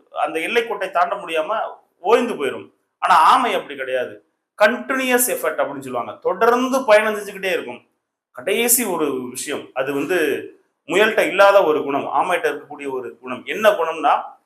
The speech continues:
கன்சிஸ்டன்சி. கன்சிஸ்டன்சி என்னன்னா, ஒரு நிலைத்த பிஹேவியர். ஒரு வேலையை செய்யறோம் நம்ம வாழ்க்கையில அப்படின்னா, தொடர்ந்து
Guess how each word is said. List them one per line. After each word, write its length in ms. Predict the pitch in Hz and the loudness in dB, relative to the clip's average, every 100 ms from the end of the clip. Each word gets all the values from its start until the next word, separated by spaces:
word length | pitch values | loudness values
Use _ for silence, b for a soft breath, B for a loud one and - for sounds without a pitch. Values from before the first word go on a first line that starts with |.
| _ - | _ 2
கன்சிஸ்டன்சி. 880 | 208 226 269 - 170 156 - 120 - - | 4 4 4 0 0 -4 -6 -8 -14 -12
கன்சிஸ்டன்சி 760 | 160 196 262 - 226 226 233 | -8 -6 -2 -2 -2 -2 -2
என்னன்னா, 720 | 233 214 196 170 151 190 - | -2 -2 -2 -2 2 2 2
ஒரு 180 | 151 156 | -4 -4
நிலைத்த 600 | 165 190 247 277 277 - | -2 2 4 4 0 2
பிஹேவியர். 720 | 240 196 202 196 165 123 110 _ _ _ | 2 0 -6 -4 0 -2 -4 _ _ _
ஒரு 160 | 139 143 | -4 0
வேலையை 380 | 160 226 233 - | 2 4 2 0
செய்யறோம் 280 | 190 208 208 | -2 -2 -2
நம்ம 340 | 196 175 156 | -2 0 2
வாழ்க்கையில 240 | 170 175 175 | 2 0 -2
அப்படின்னா, 340 | 170 165 208 | -2 -2 -6
தொடர்ந்து 680 | - 175 220 247 269 262 285 | -4 -2 2 2 0 -4 -4